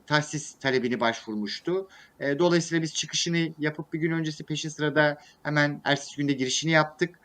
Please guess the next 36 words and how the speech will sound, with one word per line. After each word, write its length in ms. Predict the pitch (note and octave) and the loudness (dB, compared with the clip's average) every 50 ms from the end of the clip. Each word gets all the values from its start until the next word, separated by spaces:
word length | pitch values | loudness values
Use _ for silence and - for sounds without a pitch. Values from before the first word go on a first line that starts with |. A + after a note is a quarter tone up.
| - - _ _ - | -20 -20 _ _ -6
E, 160 | B2 B2+ B2 | -2 -2 -2
onunla 680 | A2+ - F3+ F#3 F3+ F3 F3+ F3 E3+ D#3+ D3+ D3 C#3+ - - | 0 4 6 6 6 6 4 4 6 8 8 8 6 2 0
ilgili 400 | E3+ F3+ E3 C#3 D3 D3 E3+ D3 | 0 2 2 2 2 2 4 4
bana 320 | D#3+ D#3 D#3 D#3+ E3 - - - - _ - | 6 6 6 6 4 4 0 -4 -16 _ -6
ekran 340 | - D#3+ D#3 - F3 F3 E3+ | -6 -4 0 2 2 2 4
görüntüsü 380 | D3+ D3 C3 B2+ - - - A#2+ | 4 2 2 2 -4 -4 -2 0
a-, 340 | A2+ A2+ A2+ - - - A2+ | 2 2 0 -2 -6 -6 -6
attı 440 | A#2 - _ - E3+ F#3 G3 F#3+ F#3+ E3 | -6 -6 _ -2 0 0 0 0 -2 -2
ve 140 | E3 D#3 | -2 0
bugün 340 | D#3+ F3+ D#3+ D3+ D#3 D#3+ D#3+ | 0 0 2 2 2 2 2
maaşla 380 | D#3+ D#3+ D#3 D3 D3 - - C#3+ | 2 4 4 4 2 0 -2 0
ilgili 320 | D#3 D3+ B2+ A#2+ B2+ B2+ | 0 0 0 -2 0 2
bağlandığıyla 600 | D#3 D3+ D3 C#3+ C#3 C3+ B2+ C3 C3 B2 A#2 A#2+ C3 | 4 4 6 6 4 2 2 2 2 2 2 0 2
alakalı 420 | C3 B2 A#2 - - C#3+ D#3+ D3 | 2 0 0 0 -2 -4 -2 4
doğru 260 | D#3+ D#3+ D#3+ D#3 C#3+ | 6 6 6 6 6
mu 160 | C3 A#2+ A2+ | 4 0 0
diye 240 | B2+ C#3+ D#3+ F#3 F3+ - - - - _ - | 2 2 2 0 0 -4 -18 -20 -16 _ 2
bana 180 | F#3 F#3+ F3+ F3 | 4 6 8 8
yönlendirdi. 600 | D#3+ D3 C3 A#2+ A#2 A2 G#2+ G2+ G#2 G#2 G2+ E3 | 8 6 6 6 4 2 2 0 -4 -4 -2 0
Yani 200 | D#3+ C#3+ C#3 E3+ | 0 2 2 2
üç 280 | G3 - - - - - _ _ _ _ - | 0 0 -2 -4 -4 -8 _ _ _ _ 2
Mart'ı 600 | D3 C#3+ C3+ C3 - - F3+ F#3 G3 F#3+ F#3 - _ - | 6 6 6 6 4 4 4 4 4 4 2 -4 _ 0
bugün, 480 | D#3+ F3 E3 C#3 D3+ E3 F#3+ G#3 G#3 - _ _ _ _ - C3 | 2 2 4 6 4 4 4 0 -8 -12 _ _ _ _ -8 -4
e, 160 | C3 C3+ C3 | -2 -2 -2
sonuçlandı 720 | C3 - F3 E3+ D#3+ - - F3 E3 D#3+ D#3 D3 D3+ C3+ | 0 0 0 0 0 2 4 6 6 8 8 6 6 4
o 180 | - F#2 A#2+ G#2+ | 4 2 -2 -2
dosya 300 | A2 G#2+ - - - C#3+ | -2 -4 -4 -4 -4 2
canlı 420 | C3+ C3+ C3+ C3+ C3+ C3+ B2+ - - - - _ - | 2 4 4 4 4 2 2 2 0 -8 -20 _ -10
olarak. 300 | G2+ G2+ G#2 A#2+ C3+ - _ - - - | -6 -4 -4 -4 -4 -6 _ -18 -6 -2
Ha, 100 | D#3+ D#3 | -2 0
sosyal 360 | - F#3+ F#3 F#3 A3+ A3+ A3+ | 2 0 0 4 4 4 6
medyada, 500 | A3 G3+ F#3 F3+ F3+ E3+ F#3 F3+ F3+ F3+ - - _ - E3+ | 6 4 6 6 6 8 8 6 6 4 -2 -16 _ 0 2
e, 120 | D#3+ D#3+ | 2 2
birçok 240 | F#3 F3 G3+ F#3 F#3 | 2 4 2 4 6
arkadaşımız 800 | F3+ E3+ E3+ F#3 F3+ F3 F3 E3 - - - F#3 F3+ F3+ E3+ D#3 | 6 4 6 6 4 4 4 4 2 0 0 0 0 0 0 4
da 260 | D#3 D3+ D3+ D3+ D3+ | 4 4 4 4 2